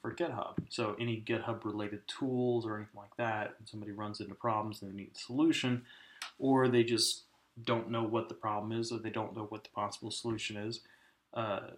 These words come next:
they would go to this person who would be their sme. Um, sometimes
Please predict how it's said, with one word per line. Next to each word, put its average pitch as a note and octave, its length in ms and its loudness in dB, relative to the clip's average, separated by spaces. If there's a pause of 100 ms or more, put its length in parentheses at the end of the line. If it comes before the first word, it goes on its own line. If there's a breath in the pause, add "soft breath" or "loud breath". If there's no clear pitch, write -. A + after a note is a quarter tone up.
(120)
they G#2+ 100 0
would G#2 180 -4
go G2+ 140 -2
to G2 100 -6
this - 180 -8
person - 420 -6 (140)
who G#2 60 -10
would G2 140 -12
be F#2+ 100 -6
their G#2 140 -6
sme. B2+ 440 0 (600 soft breath)
Um, A2 480 -2
sometimes A#2+ 1080 2